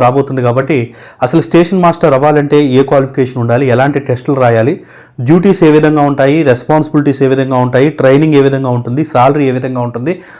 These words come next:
ప్రమోషన్స్ ఏ విధంగా ఉంటాయి అనేటువంటి కంప్లీట్ డీటెయిల్స్ ఈ వీడియోలో అయితే చూద్దాం. కాబట్టి స్టేషన్ మాస్టర్ అవ్వాలంటే మీ లక్ష్యం అయితే కనుక ఈ వీడియోని ఎక్కడ కూడా స్కిప్ చేయకుండా చూడండి. అదేవిధంగా వీడియోలోకి వెళ్లే ముందు మన మెంటార్‌షిప్ ప్రోగ్రామ్ గురించి ఒకసారి తెలుసుకోండి. మరి ఆన్‌లైన్ చరిత్రలోనే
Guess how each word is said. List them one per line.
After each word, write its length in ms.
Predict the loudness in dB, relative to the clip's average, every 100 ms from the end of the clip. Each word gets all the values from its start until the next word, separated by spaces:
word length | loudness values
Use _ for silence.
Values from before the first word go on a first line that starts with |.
| _ -2
ప్రమోషన్స్ 480 | 2 2 2 -2 0
ఏ 20 | 0
విధంగా 220 | 0 -2 -2
ఉంటాయి 160 | -2 -2
అనేటువంటి 300 | -2 -4 -2 -2
కంప్లీట్ 320 | 0 0 0
డీటెయిల్స్ 300 | 0 0 0 0
ఈ 20 | 0
వీడియోలో 260 | 2 0
అయితే 120 | 0 -4
చూద్దాం. 260 | -4 -6 -8 -12 -20 -20 -4
కాబట్టి 260 | 0 0 -4
స్టేషన్ 340 | 0 2 2 0
మాస్టర్ 260 | 2 2 2
అవ్వాలంటే 380 | 2 0 0 0
మీ 60 | 0
లక్ష్యం 220 | 0 0 0
అయితే 120 | 0 -2
కనుక 140 | -4 -2
ఈ 20 | 0
వీడియోని 240 | 2 0
ఎక్కడ 140 | -2 -2
కూడా 120 | -2 -2
స్కిప్ 180 | -6 -4
చేయకుండా 260 | -4 -2 -2
చూడండి. 280 | -2 -2 -2 -6 -10 -20 -8 0
అదేవిధంగా 360 | 4 4 4 4
వీడియోలోకి 340 | 4 4 4 2
వెళ్లే 140 | 2 0
ముందు 160 | 0 0 0
మన 80 | 0 0 0 0
మెంటార్‌షిప్ 480 | 0 0 0 -2 0
ప్రోగ్రామ్ 300 | 0 2 0
గురించి 240 | 0 0 -2
ఒకసారి 280 | -2 -2 -2 0
తెలుసుకోండి. 440 | -4 -6 -12 -12 -14 -20 -20 -6 0
మరి 100 | 2
ఆన్‌లైన్ 320 | 4 4 2 4
చరిత్రలోనే 440 | 2 2 2 2